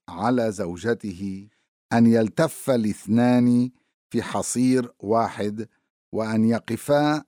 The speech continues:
في إحدى زوايا الكوخ، فالمطر هناك أخف، وبينما هما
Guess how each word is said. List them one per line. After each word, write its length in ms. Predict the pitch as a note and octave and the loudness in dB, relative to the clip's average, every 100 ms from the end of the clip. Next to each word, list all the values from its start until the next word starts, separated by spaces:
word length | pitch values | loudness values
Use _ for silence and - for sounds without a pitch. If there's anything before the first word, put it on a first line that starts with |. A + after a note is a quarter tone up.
| - | -12
في 360 | - A2+ A#2+ | -6 -6 -6
إحدى 360 | C#3+ B2+ A#2 A2+ | -10 -6 -4 -2
زوايا 520 | G2 G2 A2 A#2+ A2+ | -2 -2 0 2 0
الكوخ، 680 | G2 - A#2 A#2 A#2+ - _ _ _ _ _ _ _ _ - | -4 -6 -2 -2 -4 -12 _ _ _ _ _ _ _ _ -6
فالمطر 640 | G#2 G#2 C3+ D3+ C#3+ A#2 | -2 0 0 0 -2 -2
هناك 600 | A#2 A2 B2 B2 A#2 A#2+ - | 0 0 0 -2 -4 -4 -8
أخف، 760 | G2+ - D3 C#3 - A#2+ A#2+ A#2+ _ _ _ _ _ _ B2+ | -14 -12 -10 -10 -8 -4 -4 -4 _ _ _ _ _ _ -2
وبينما 840 | D#3 D#3+ G3+ F3+ D#3+ D3+ D3 C#3 | 0 0 0 0 0 0 0 -2
هما 460 | C3 A#2 B2+ C3+ | -2 0 2 0